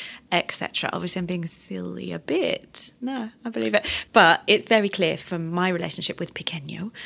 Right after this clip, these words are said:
that she feels, she feels embarrassment. She feels emotion, not just pain. Okay, I'm getting extreme 'cause I'm a cat lover, but I'm sure that we all understand that animals can feel pain. What is stopping us from accepting that or advocating to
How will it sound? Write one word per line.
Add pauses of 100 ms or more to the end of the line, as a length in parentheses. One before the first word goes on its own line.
(180)
that
she
feels, (380)
she
feels
embarrassment.
She
feels
emotion,
not
just (440)
pain. (520)
Okay,
I'm (140)
getting
extreme
'cause
I'm
a
cat
lover, (300)
but
I'm
sure
that
we
all
understand
that
animals
can
feel
pain. (140)
What (160)
is (180)
stopping
us
from
accepting
that
or
advocating
to